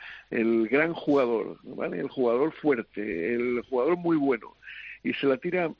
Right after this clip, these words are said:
a mí, mm, no me gusta. Eh, me gusta más un balonmano más elaborado, me gusta un balonmano más, eh, digamos, inteligente, eh, con, con, con todas las connotaciones que esa palabra puede tener.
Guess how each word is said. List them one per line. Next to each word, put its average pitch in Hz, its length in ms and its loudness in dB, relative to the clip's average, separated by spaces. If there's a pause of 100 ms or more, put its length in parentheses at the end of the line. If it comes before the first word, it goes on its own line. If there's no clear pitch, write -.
a 110 80 -4
mí, 185 220 -2
mm, 151 720 -6
no 165 140 0
me 185 100 2
gusta. - 320 -4 (840)
Eh, 127 480 2
me 127 80 0
gusta 151 280 0
más 165 280 -4
un 156 200 -2
balonmano 147 480 0
más 139 200 -2
elaborado, 123 560 0
me 110 80 -6
gusta 117 320 -4
un 135 260 -4
balonmano 127 600 0
más, 120 240 0 (320)
eh, 104 300 -2 (320)
digamos, 117 460 -2
inteligente, 110 800 -2
eh, - 40 -2
con, 95 420 -6 (400)
con, 104 320 -4
con 104 300 -2
todas 127 260 4
las 127 140 0
connotaciones 123 600 0
que 127 60 0
esa 117 160 0
palabra 107 360 0
puede 104 240 2
tener. 101 360 -4